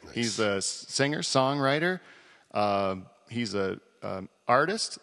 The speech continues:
Speaker 2: uh, bus driver,
Speaker 1: Yeah,
Speaker 2: mechanic.
Speaker 1: yeah.
Speaker 2: Uh, what a, a store owner, bottle washer.
Speaker 1: Yeah, farmer. I've been a farmer.
Speaker 2: Farmer.
Speaker 1: I've been a high pressure water blaster. I was a wholesale florist.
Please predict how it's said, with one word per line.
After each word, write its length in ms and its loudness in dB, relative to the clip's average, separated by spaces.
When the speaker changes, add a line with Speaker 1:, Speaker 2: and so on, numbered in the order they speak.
Speaker 2:
uh, 300 -2
bus 220 2
driver, 480 -2
Speaker 1:
Yeah, 60 -16
Speaker 2:
mechanic. 540 -2
Speaker 1:
yeah. 80 -2
Speaker 2:
Uh, 260 0
what 140 -4
a, 220 -2
a 120 -8
store 380 0
owner, 280 0
bottle 300 4
washer. 440 0
Speaker 1:
Yeah, 200 -8
farmer. 480 -4
I've 80 -4
been 80 0
a 60 -2
farmer. 400 -4
Speaker 2:
Farmer. 360 2
Speaker 1:
I've 80 -16
been 140 -8
a 300 -6
high 160 -4
pressure 340 -2
water 180 -4
blaster. 520 -10
I 80 -16
was 120 -12
a 40 -12
wholesale 380 -6
florist. 720 -12